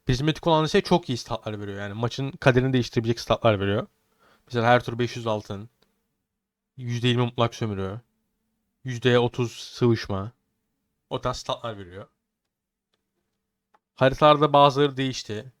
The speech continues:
Bazıları eğlenmemiş. Yeni bir şey eklenmiş.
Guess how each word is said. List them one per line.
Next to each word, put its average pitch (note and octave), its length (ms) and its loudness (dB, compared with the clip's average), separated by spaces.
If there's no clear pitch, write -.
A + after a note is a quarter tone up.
Bazıları A#2 400 2
eğlenmemiş. A2 760 -4
Yeni D3+ 200 0
bir E3+ 60 -4
şey E3 140 0
eklenmiş. C3 640 -10